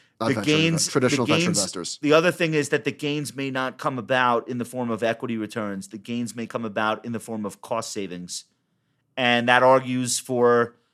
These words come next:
Speaker 2: multiple expansion, perhaps, and maybe even margin expansion again in the coming years. If the promise, if the promise of this stuff is, is real,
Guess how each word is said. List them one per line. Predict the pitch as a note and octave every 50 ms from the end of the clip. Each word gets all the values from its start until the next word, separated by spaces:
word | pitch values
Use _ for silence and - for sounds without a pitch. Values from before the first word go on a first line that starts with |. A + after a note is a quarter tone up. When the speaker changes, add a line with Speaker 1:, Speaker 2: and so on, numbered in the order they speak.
| _ _ _ -
Speaker 2:
multiple | B2 B2+ C3+ C3 C#3 C3 C3
expansion, | B2 B2 - - C3+ A#2+ B2 A#2+ - C3+ B2+ G#2+
perhaps, | - C3 A#2+ A2 B2 A2+ A2 A2 - - - - - - _ _ _ _ _ _ _ _
and | - A#2 A2+ A2+ A2+ A2+ A2+ A2+ A2 A2+
maybe | A#2+ A#2+ A2 B2+ B2
even | B2+ A#2 A#2+ A2+
margin | A2+ A#2 B2+ B2+ A#2+ G#2+ A2
expansion | G#2 - - - A2 G#2 G2+ F#2+ - G2+
again | G#2+ F#2+ F#2+ G2 F#2+ F#2 F2+ F#2 G2+ A#2+ _ _ -
in | A2 G2+
the | G#2
coming | G2+ - A#2+ G#2 G2+ F#2+ F#2+
years. | G2+ G2 F#2+ F#2 F#2 - - - -
If | A#2+ A#2 - -
the | -
promise, | A2+ - - C#3 C3+ C#3 D3 D3 C3 B2+ B2+ - - - - - _ _ _ _ _ _ _ _ _ _ - -
if | C3+ B2+
the | - D3
promise | - - D3+ C#3+ D3+ D#3+ E3 D3+ -
of | D3 A#2+
this | A#2 C3 -
stuff | - - B2+ A#2+ A#2+ -
is, | A#2+ A#2 G2+ G2+ - -
is | A#2+ A#2+ A2 G2+
real, | G#2+ A2 B2 C3+ D3+ C#3+ A#2 A2+ A#2+ B2 B2